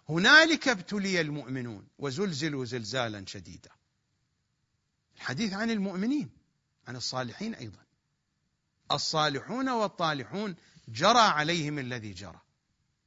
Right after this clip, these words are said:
فلا يمكن أن تكون هذه المجموعة هي المجموعة التي تنقل لنا الأسوة ومعاني الأسوة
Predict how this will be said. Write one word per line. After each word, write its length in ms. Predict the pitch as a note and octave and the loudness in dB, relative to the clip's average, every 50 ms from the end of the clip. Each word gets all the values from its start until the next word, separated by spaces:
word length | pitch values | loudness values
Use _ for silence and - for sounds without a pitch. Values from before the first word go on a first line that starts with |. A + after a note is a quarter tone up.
| _ _ _ _ _ _ _ _ _ _ _ _ _ _ _ _ _ _ _ _ _ _ _ _ _ _ _ _ _ _ _ _ _ _ _ _ _ _ _ _ _ _ _ - | _ _ _ _ _ _ _ _ _ _ _ _ _ _ _ _ _ _ _ _ _ _ _ _ _ _ _ _ _ _ _ _ _ _ _ _ _ _ _ _ _ _ _ -4
فلا 240 | - D3 E3+ G3+ | 2 4 6 8
يمكن 400 | A#3 D4+ F4+ E4+ - - D4 C4 | 8 8 6 4 4 2 2 2
أن 160 | A#3 G#3 G3 - | 2 0 -2 -2
تكون 380 | - D#3+ - - C4 B3+ G#3 | -4 -6 -6 -4 -2 0 2
هذه 380 | G3 A#3 D4 D#4 D4+ D4 C4+ C4+ | 4 4 4 4 4 4 4 4
المجموعة 800 | B3 A3 G3+ F#3+ E3+ B2+ C#3 D3+ D#3 D#3 B2+ F#2+ G#2 G#2+ G#2+ - _ _ _ _ _ _ _ _ _ _ _ _ _ _ _ _ _ _ - | 4 2 0 0 -2 -2 -4 -4 -4 -4 -4 -4 -6 -10 -12 -14 _ _ _ _ _ _ _ _ _ _ _ _ _ _ _ _ _ _ 0
هي 220 | D#3+ G#3+ C#4 C#4+ | 2 4 6 6
المجموعة 800 | C#4+ C4 A#3 G3+ E3 C#3 G#2+ A#2 C3+ C#3+ E3 D#3 A#2+ - G2+ - - _ _ _ _ _ _ _ _ _ _ _ _ _ _ _ _ _ _ _ _ _ _ - | 6 4 2 0 0 -2 -4 -6 -6 -4 -4 -4 -6 -8 -10 -14 -16 _ _ _ _ _ _ _ _ _ _ _ _ _ _ _ _ _ _ _ _ _ _ -2
التي 580 | C#3+ D3 C#3+ C#3+ E3 D#3+ - F3 D#3+ D3 C#3 - _ _ _ _ _ _ _ _ _ _ _ _ _ _ _ _ _ _ | 0 0 2 0 -2 -2 -4 -6 -6 -6 -6 -10 _ _ _ _ _ _ _ _ _ _ _ _ _ _ _ _ _ _
تنقل 600 | - A3+ C4 C4+ A#3+ - - F3+ F3 E3 D#3 D3 | -2 -2 0 0 -2 -2 -2 -2 -2 -2 -2 -2
لنا 360 | C#3 D#3 F#3 F#3 D#3 B2 G2 - _ _ _ _ _ _ _ _ _ _ _ _ _ _ _ _ _ _ _ _ _ _ _ _ _ _ _ _ - | 0 0 0 0 0 -2 -4 -6 _ _ _ _ _ _ _ _ _ _ _ _ _ _ _ _ _ _ _ _ _ _ _ _ _ _ _ _ -4
الأسوة 880 | C#3+ C#3 B2+ A2+ - E3+ F#3+ - - D3+ C#3 A#2+ A2 - B2 G#2+ G#2 - - | -4 -4 -4 -4 -6 -8 -8 -8 -6 -6 -8 -8 -8 -10 -12 -12 -12 -12 -10
ومعاني 580 | B2 A#2+ B2+ B2+ A#2 C#3 F#3 G#3 G#3 G3 F3 | -8 -6 -6 -6 -4 -4 -4 -4 -4 -6 -6
الأسوة 520 | D3 C3+ - - C3+ - - A#2+ A2 F#2+ | -8 -8 -10 -12 -12 -12 -10 -12 -12 -14